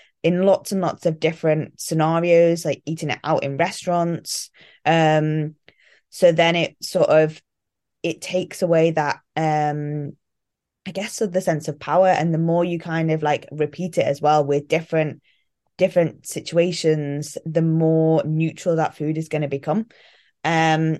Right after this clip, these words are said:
and I think one of the things that a lot of people forget is, like, you didn't just build these, um, these fears overnight. So it is gonna take time to,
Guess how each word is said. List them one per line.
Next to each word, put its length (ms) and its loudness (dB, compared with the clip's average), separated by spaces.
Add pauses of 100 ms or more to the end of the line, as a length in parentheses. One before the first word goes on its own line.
(100)
and 80 -2
I 80 0
think 540 -6
one 260 0
of 80 -2
the 100 4
things 400 -2
that 160 0
a 60 0
lot 120 0
of 60 -8
people 220 -6
forget 400 -2
is, 180 -4
like, 320 0 (600)
you 120 -8
didn't 280 0
just 260 -4
build 380 4
these, 720 -2 (260)
um, 680 0
these 300 -8
fears 340 2
overnight. 520 0
So 160 -2
it 180 2
is 220 0
gonna 180 -6
take 340 -6
time 540 -2
to, 420 0